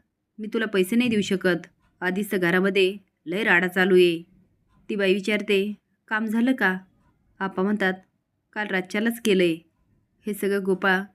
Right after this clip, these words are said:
खिडकीतून बघत असतो आणि त्याला आठवतं रात्री आप्पा सुरा साफ करत असतात. आप्पा त्या बाईला म्हणतात, "लय जोखमीचं काम होतं."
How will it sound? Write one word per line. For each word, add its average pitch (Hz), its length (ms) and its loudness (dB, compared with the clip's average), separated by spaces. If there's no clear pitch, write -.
खिडकीतून 220 380 -4
बघत 185 280 0
असतो 185 300 0
आणि 202 160 0
त्याला 190 220 0
आठवतं 196 340 -2
रात्री 190 500 -4
आप्पा 190 240 -8
सुरा 220 280 -4
साफ 196 300 -2
करत 185 260 2
असतात. 185 340 0
आप्पा 196 200 -6
त्या 202 140 -2
बाईला 185 260 2
म्हणतात, 190 320 -2
"लय 196 140 -4
जोखमीचं 196 460 -2
काम 180 240 2
होतं." 180 300 2